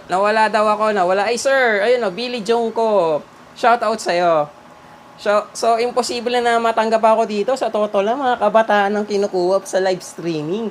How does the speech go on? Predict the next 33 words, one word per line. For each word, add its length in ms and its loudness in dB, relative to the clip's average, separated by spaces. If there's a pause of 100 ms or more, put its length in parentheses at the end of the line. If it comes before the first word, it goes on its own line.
(280)
Kapag 240 0
batang 400 0
eighties 400 -6
ka, 160 -2
hindi 320 -4
ka 80 -4
na 160 0
pang 240 0
live 240 0
streaming. 880 -4 (480)
Kasi 240 -6
family 320 2
computer 480 -4
lang 240 0
yung 80 -4
alam 160 0
ng 180 -2 (140)
mga 80 0
batang 400 -2
eighties. 320 -10
Pero 320 -2
sa 80 -4
totoo, 320 0
hindi 240 -4
totoo 320 -2
yan. 240 2 (800)
<laughs> 720 -12
Di 80 4
ba? 400 2
Ako 320 -2
ay 320 -2
living 480 -6
proof 320 -2